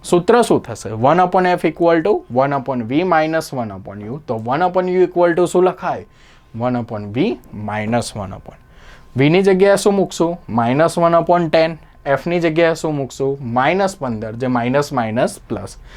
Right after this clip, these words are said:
રીઅરેન્જ ટર્મ કરી, one upon U equal to one upon fifteen minus one upon ten, thirteen, thirty એલ સી એમ, પંદર દુ ત્રીસ, દસ ગુણ્યા ત્રણ ત્રીસ. તો યુ આન્સર આવશે માઇનસ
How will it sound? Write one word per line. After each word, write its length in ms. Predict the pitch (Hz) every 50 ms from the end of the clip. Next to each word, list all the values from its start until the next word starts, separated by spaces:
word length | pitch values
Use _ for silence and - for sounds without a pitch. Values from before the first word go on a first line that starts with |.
| - - - - -
રીઅરેન્જ 540 | 123 131 147 170 175 175 175 185 185 185 175 170
ટર્મ 280 | - - 185 175 180 175
કરી, 320 | - 180 175 175 175 180 185 - - - - - - - 113 131
one 120 | 156 165 180 175
upon 200 | 170 185 175 175 175
U 80 | 175 165
equal 260 | 165 - 165 165 165 156
to 60 | 170 170 151 123 123
one 120 | 135 151 170 160
upon 240 | 151 170 170 170 - -
fifteen 500 | 156 143 - - - 202 214 202 156 135
minus 420 | 123 120 123 131 143 151 147 -
one 180 | 151 147 147 147 139
upon 280 | 127 143 139 139 131 123
ten, 180 | 127 131 135 127 -
thirteen, 460 | 151 139 139 139 143 151 151 151 143 - - _ - -
thirty 360 | 147 147 147 143 - 156 139 - -
એલ 180 | 131 131 135 127
સી 160 | - - 202
એમ, 160 | 214 170 127
પંદર 420 | 123 127 120 123 123 127 143 151 151
દુ 180 | 151 160 160
ત્રીસ, 380 | - - 165 202 220 185 - - - - - 185 - - -
દસ 240 | 147 131 135 135 135
ગુણ્યા 280 | 135 147 151 151 151 147
ત્રણ 280 | 143 143 143 143 143
ત્રીસ. 300 | 127 127 123 123 123 - - - - - - - - -
તો 80 | - 127
યુ 220 | 117 113 127 151 170 160
આન્સર 300 | 139 135 123 - - 123
આવશે 280 | 117 107 101 - - 135
માઇનસ 600 | 131 120 101 101 95 104 131 185 320 - - -